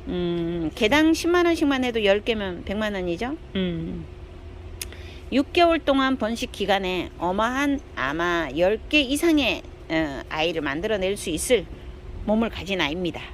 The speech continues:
자, 오백구십삼 번 육십만 원입니다. 자, 오백구십사 번,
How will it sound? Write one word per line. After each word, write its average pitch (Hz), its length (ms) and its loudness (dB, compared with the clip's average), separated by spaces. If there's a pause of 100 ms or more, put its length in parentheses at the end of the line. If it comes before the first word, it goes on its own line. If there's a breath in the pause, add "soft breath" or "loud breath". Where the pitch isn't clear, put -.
(200)
자, 143 360 0
오백구십삼 240 760 0
번 160 160 -4
육십만 220 520 0
원입니다. 160 760 -2 (540 loud breath)
자, 190 260 4
오백구십사 302 1800 4
번, 247 220 0